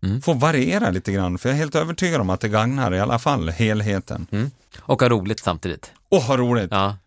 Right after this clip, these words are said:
Speaker 2: Ja.
Speaker 1: <laughs> Det gäller det mesta, va?
Speaker 2: Ja, det kanske var det viktigaste av allt du sa just nu,
Speaker 1: Ja.
Speaker 2: Johan.
Speaker 1: <laughs> Ja.
Speaker 2: Hur brukar du bedriva novemberträningen? Vad gör du? Vad ty-, tycker du om för pass?
Speaker 1: Ja, jag, det var väl lite kanske baktanken med mig. Jag har haft, haft lite svårt.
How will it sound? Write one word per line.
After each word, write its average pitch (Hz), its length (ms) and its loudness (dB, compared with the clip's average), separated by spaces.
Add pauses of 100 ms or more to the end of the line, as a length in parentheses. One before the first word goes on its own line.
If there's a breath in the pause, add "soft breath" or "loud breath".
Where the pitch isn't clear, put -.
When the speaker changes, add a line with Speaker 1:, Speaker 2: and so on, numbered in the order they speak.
Speaker 2:
Ja. 151 380 2
Speaker 1:
<laughs> 147 840 0
Det 120 80 2
gäller 120 200 4
det 101 80 0
mesta, 101 280 0
va? 85 140 0
Speaker 2:
Ja, 180 100 4
det 143 100 2
kanske 156 260 2
var 139 100 4
det 127 60 4
viktigaste 131 440 0
av 120 100 2
allt 160 200 -2
du 101 100 0
sa 107 220 2
just 101 220 0
nu, 104 100 0
Speaker 1:
Ja. 131 260 4 (160)
Speaker 2:
Johan. 131 280 0
Speaker 1:
<laughs> 156 80 -10
Ja. 113 320 2
Speaker 2:
Hur 170 80 0
brukar 185 320 2
du 233 200 0
bedriva 120 580 2
novemberträningen? 107 1040 0
Vad 143 220 -2
gör 147 160 0
du? 160 180 -2
Vad 120 220 0
ty-, 107 340 -4
tycker 160 220 -6
du 160 140 0
om 110 180 0
för 101 80 -2
pass? 87 420 -4 (240)
Speaker 1:
Ja, 143 380 2
jag, 139 360 2 (680)
det 127 140 -2
var 139 140 4
väl 143 80 0
lite 117 440 0
kanske 107 340 0
baktanken 107 600 0
med 92 120 2
mig. 87 100 2
Jag 90 80 2
har 98 300 -4
haft, 113 280 -4
haft 110 220 -4
lite 120 240 -2
svårt. 139 720 -2